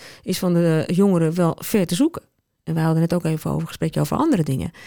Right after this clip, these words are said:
die daarmee te maken hebben. Dan denk ik: "Nou, zullen we niet gewoon aan de binnenkant eens even beginnen?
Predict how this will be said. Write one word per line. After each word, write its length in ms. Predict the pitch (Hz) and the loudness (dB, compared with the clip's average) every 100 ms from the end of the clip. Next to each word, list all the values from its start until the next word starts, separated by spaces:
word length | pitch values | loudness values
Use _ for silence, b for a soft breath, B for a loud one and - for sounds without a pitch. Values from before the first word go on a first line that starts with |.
| B B | B B
die 120 | 185 | 0
daarmee 300 | 165 160 143 | 2 2 0
te 100 | - | 0
maken 300 | 143 131 - | -2 -4 -2
hebben. 120 | 233 | -2
Dan 80 | 247 | 0
denk 180 | 190 247 | -2 -4
ik: 60 | 320 | -4
"Nou, 140 | 123 - _ b b | -4 -6 _ b b
zullen 300 | b - 247 | b 2 4
we 60 | 208 | 6
niet 180 | 196 - | 4 2
gewoon 180 | 202 180 | 0 2
aan 100 | 175 | 2
de 80 | |
binnenkant 400 | 175 349 359 196 | 4 2 2 0
eens 180 | 165 147 | -2 -2
even 140 | 151 139 | -2 -2
beginnen? 380 | 143 147 165 | -4 -4 -6